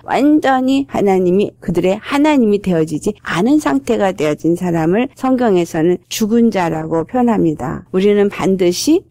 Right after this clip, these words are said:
죽은 자들 가운데서 일어나라, 깨어나라, 이 말은 구별되라, 이 말이에요. 바꿔서 말하면 이 세상 가운데서 나와라, 그런 말씀입니다. 왜냐하면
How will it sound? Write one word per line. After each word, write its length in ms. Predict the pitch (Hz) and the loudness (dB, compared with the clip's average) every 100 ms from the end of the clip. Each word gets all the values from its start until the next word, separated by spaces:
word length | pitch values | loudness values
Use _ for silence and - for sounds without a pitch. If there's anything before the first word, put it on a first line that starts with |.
| _ | _
죽은 380 | - 214 247 240 | -2 2 2 2
자들 320 | 208 190 190 | 2 0 -2
가운데서 760 | - 180 170 165 160 185 247 - | -2 -2 0 0 0 -2 -4 -4
일어나라, 840 | - 226 214 185 156 160 151 143 - _ | -2 0 0 -2 -2 -2 -4 -8 -14 _
깨어나라, 800 | 262 302 277 185 165 170 160 - | 2 2 2 0 0 -2 -4 -4
이 100 | - | 0
말은 300 | 190 170 185 - | 2 2 -2 -6
구별되라, 920 | - 190 190 190 175 160 147 170 190 | -8 -2 0 2 0 -2 -4 -2 0
이 60 | 208 | 2
말이에요. 540 | 170 143 147 151 165 _ _ _ _ | 0 -2 -6 -8 -10 _ _ _ _
바꿔서 420 | - 196 208 196 | -10 -2 -2 -2
말하면 560 | 175 156 160 160 214 269 - | -4 -4 -4 -2 -2 -2 -4
이 200 | 214 233 | 0 0
세상 480 | 226 254 247 226 208 | 0 -4 0 -4 -2
가운데서 840 | 185 180 170 165 147 151 226 269 - | -2 0 -2 -2 -2 -2 -2 -4 -8
나와라, 960 | - - 151 156 143 156 156 139 147 - - _ _ | -8 -4 -2 -2 -2 -2 -2 -4 -8 -12 -18 _ _
그런 280 | - 180 170 | -4 0 2
말씀입니다. 1080 | 160 135 165 - 165 147 151 135 - - 160 - | 2 0 -4 -2 0 0 -2 -4 -6 -10 -10 -2
왜냐하면 760 | 160 160 147 151 196 233 175 | 0 2 -2 -2 -2 -2 -4